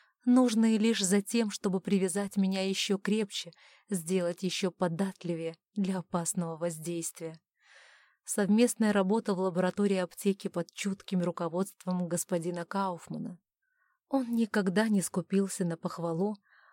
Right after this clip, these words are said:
а я радовалась каждому доброму слову наставника, как девчонка. Ловила на себе одобрительный взгляд и чувствовала, как в груди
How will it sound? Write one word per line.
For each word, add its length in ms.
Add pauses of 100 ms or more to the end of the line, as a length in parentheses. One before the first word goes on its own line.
(160)
а 100
я 200
радовалась 520
каждому 460
доброму 480
слову 380
наставника, 720
как 280
девчонка. 760 (520)
Ловила 420
на 120
себе 340
одобрительный 580
взгляд 420
и 160
чувствовала, 640 (340)
как 200
в 80
груди 420